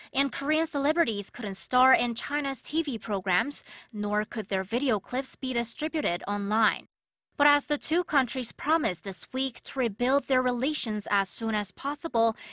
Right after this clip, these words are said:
changes are already being seen. On Tuesday, a K-pop group named Mamamoo was spotted arriving in China,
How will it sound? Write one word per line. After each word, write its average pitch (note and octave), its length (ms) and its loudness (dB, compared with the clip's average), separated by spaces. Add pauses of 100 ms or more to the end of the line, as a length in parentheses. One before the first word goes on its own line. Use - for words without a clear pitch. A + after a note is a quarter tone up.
(200)
changes D#4 440 2
are C#4 120 6
already C4 460 2
being G#3+ 220 -2
seen. A3 400 -4 (360)
On G3+ 200 0
Tuesday, B3+ 520 0
a A3 100 2
K-pop B3 500 0
group C4 220 0
named A#3 300 0
Mamamoo G#3+ 600 2
was F#3+ 200 -2
spotted D4 420 4
arriving A#3+ 480 2
in F#3 140 -4
China, G3+ 460 -2